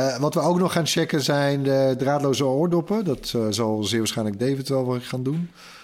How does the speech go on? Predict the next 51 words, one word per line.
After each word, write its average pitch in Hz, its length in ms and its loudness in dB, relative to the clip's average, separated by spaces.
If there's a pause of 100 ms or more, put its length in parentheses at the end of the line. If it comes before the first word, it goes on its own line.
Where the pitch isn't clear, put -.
(320)
Althans, 131 500 0
ja, 131 300 2
er 131 80 2
worden 131 200 2
ook 147 160 -2
in 135 120 2
juni, 135 540 2 (360)
eh, 123 180 -2 (100)
nieuwe 135 260 0
AirPods 147 380 0
verwacht. 151 420 -4 (100)
Ja, 98 200 -10
die 101 180 -2
doe 104 180 0
ik 107 120 -6
natuurlijk, 113 420 -2
maar, 107 240 -2 (460)
eh, 117 120 -8
er 110 140 -4
zijn 131 180 0
er 143 60 2
ook 165 120 2
onderweg 143 340 0
van - 120 -2
Sony. 185 480 2 (480)
Eh, 123 100 -12 (840)
hij 147 160 -2
heeft 123 200 -2
ook 131 120 -2
heel 127 160 2
lang, 127 260 2
eh, 120 60 -2
bij 123 120 0
ons 120 160 0
in 117 120 -2
Bright 113 200 2
Stuff 123 260 -2
gestaan. 117 500 -4 (420)
En 165 400 0
Marijn 170 560 0
is 131 180 0
nu 123 140 0
een 113 80 2
setje 123 340 0
van 131 140 -2
J 135 180 2
B 127 60 0
L 151 100 2
aan 196 120 0
het 110 160 -2
testen, 120 380 -2